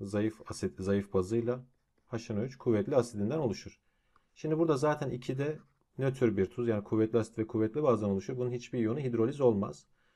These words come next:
Sodyum siyanürde zayıftan gelen iyon C N eksi iyonudur.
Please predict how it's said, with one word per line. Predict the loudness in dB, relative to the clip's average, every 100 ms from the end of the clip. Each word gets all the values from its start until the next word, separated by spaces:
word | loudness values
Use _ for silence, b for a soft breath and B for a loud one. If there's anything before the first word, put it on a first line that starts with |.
| _ _ _
Sodyum | -4 -2 0 -2
siyanürde | -2 -4 -2 0 0 0
zayıftan | 2 0 0 -4 -2
gelen | 0 0 0
iyon | -2 -4
C | -2 0
N | 0
eksi | -2 -4 -6 -2
iyonudur. | 0 0 -4 -12